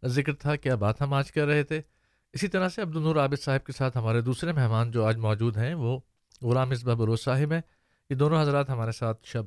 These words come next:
بارہ بجے تک رہیں گے۔ ریڈیو احمدیہ پروگرام کا نام، اور آپ کو پتہ ہے اس کا مقصد کیا ہے، کہ ہم آپ کے سامنے احمدیت یعنی حقیقی اسلام کا موقف پیش کرتے ہیں۔ مختصر سی گزارشات کے بعد عبد النور عابد صاحب، اگر آپ مختصراً بتا دیں کہ کیا موضوع ہے آج کا،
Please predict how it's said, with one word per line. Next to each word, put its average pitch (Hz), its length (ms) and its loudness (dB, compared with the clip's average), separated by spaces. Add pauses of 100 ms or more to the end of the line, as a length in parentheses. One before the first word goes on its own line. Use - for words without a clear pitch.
(120)
بارہ 98 260 2
بجے 110 180 2
تک 135 220 -4
رہیں 160 260 2
گے۔ 185 120 0 (480)
ریڈیو 190 440 0
احمدیہ 147 400 2
پروگرام 110 380 0
کا 120 100 -2
نام، 123 280 -2
اور 131 100 0
آپ 104 180 -2
کو 110 100 -6
پتہ - 200 -6
ہے 147 160 2
اس 139 100 -6
کا - 80 -6
مقصد 139 380 -4
کیا 175 160 -2
ہے، 202 80 -10 (360)
کہ 135 100 -6
ہم 175 180 -2
آپ 165 160 -2
کے 147 60 -8
سامنے 127 420 -4 (260)
احمدیت 120 560 0
یعنی 113 260 -2
حقیقی 117 420 -2
اسلام 113 400 -2 (420)
کا 156 60 -2
موقف 123 520 0
پیش 101 240 -2
کرتے 127 300 -2
ہیں۔ 95 120 0 (960)
مختصر 131 360 -2
سی 135 140 0
گزارشات 131 480 0
کے 160 100 -6
بعد 143 200 0
عبد 110 140 -2
النور 113 220 -2
عابد 110 200 -2
صاحب، 139 300 -4
اگر 120 180 0
آپ 113 180 -2
مختصراً 143 400 -8
بتا 120 240 -4
دیں 120 160 -4
کہ 104 100 -14
کیا 131 200 -2
موضوع 135 360 0
ہے 143 40 0
آج 135 200 -2
کا، 180 140 -6